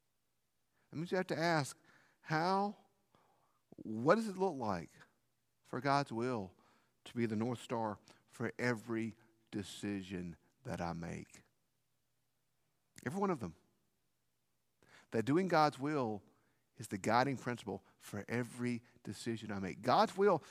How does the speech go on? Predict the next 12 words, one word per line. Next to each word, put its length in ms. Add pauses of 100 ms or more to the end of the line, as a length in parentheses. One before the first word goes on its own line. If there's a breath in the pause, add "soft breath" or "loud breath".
(120)
is 100
a 60
guiding 640
directive 460 (200 soft breath)
for 300
every 260
relationship 800
that 140
I'm 160
in. 260 (2250)
Every 400
action 580